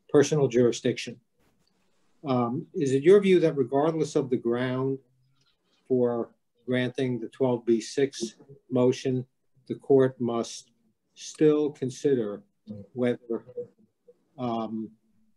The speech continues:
the anti-slap motion to dismiss based on those claims should be granted as well because of the availability of attorney's fees, or perhaps you have some other reason why you would say that?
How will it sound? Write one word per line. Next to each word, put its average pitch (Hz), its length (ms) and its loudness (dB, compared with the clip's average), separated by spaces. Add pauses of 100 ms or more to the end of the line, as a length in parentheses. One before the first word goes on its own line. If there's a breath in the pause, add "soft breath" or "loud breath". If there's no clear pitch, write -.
(180)
the 127 140 2
anti-slap 131 760 -2 (1000)
motion 120 380 -2
to 127 120 2
dismiss 110 720 -6 (600)
based 127 300 0
on 120 140 0
those 117 240 0
claims 104 640 -6 (420)
should 127 280 2
be 120 120 6
granted 123 440 2
as 107 140 -2
well 123 460 2 (340)
because 120 500 2
of 107 120 0
the 113 100 4
availability 117 720 0
of 104 80 -2
attorney's 131 460 0
fees, 123 280 2
or 110 100 -6
perhaps - 420 -10
you 110 80 -8
have 98 120 -10
some 107 160 -10
other 113 140 -12
reason 98 360 -20
why - 200 -20
you 98 60 -16
would 95 100 -12
say 98 200 -8
that? - 140 -20